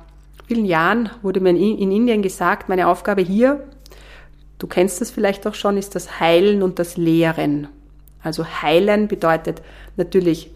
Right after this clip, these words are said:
selber seinen Heilprozess <laughs> zu vollbringen und immer wieder zu schauen, wow, wo gibt's denn da noch Wunden? Ja, wo gibt's denn da noch was? Aber auf der anderen Seite auch andere zu unterstützen in diesen Prozessen. Heilen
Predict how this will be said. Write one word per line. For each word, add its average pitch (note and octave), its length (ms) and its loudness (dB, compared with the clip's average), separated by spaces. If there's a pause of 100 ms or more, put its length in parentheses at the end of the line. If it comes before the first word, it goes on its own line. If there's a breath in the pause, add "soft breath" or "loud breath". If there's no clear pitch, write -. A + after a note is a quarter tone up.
selber F3 480 2
seinen F#3 380 -2
Heilprozess E3+ 760 -2 (340 loud breath)
<laughs> - 340 -18
zu G3+ 120 -6
vollbringen F#3+ 600 2
und F#3 160 0
immer G3 220 0
wieder F#3+ 160 2
zu G3 120 -8
schauen, F3+ 600 0
wow, F#3+ 540 0
wo F3+ 80 0
gibt's G#3 260 -8
denn G3+ 100 0
da E3 100 2
noch E3+ 200 -2
Wunden? G3+ 420 -2 (180)
Ja, G#3 200 -8
wo F#3 80 -2
gibt's - 240 -10
denn E3+ 100 0
da D#3 80 -4
noch D#3 200 -6
was? G#3+ 220 -6 (640 loud breath)
Aber F#3 120 2
auf F#3+ 100 -2
der D3+ 100 0
anderen G3+ 240 0
Seite G#3 340 0
auch G3 220 -4
andere G3 300 -2
zu G3 120 -6
unterstützen F#3+ 680 -4
in F3 160 -6
diesen E3+ 260 -4
Prozessen. F3 600 -8 (540)
Heilen E3+ 300 0